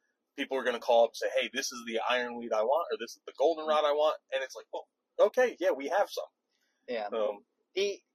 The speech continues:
Speaker 2: one of the things I appreciate, especially at the research, is that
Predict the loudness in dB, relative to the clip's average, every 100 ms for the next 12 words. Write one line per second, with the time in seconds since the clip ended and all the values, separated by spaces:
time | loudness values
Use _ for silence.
0 | -16 -2 2 4 2 0 -2 2 4 4
1 | -2 -6 -4 -6 -2 -4 -4 -10 -10 -10
2 | -10 -8 -10 -8 -10 -6 -2 0 -2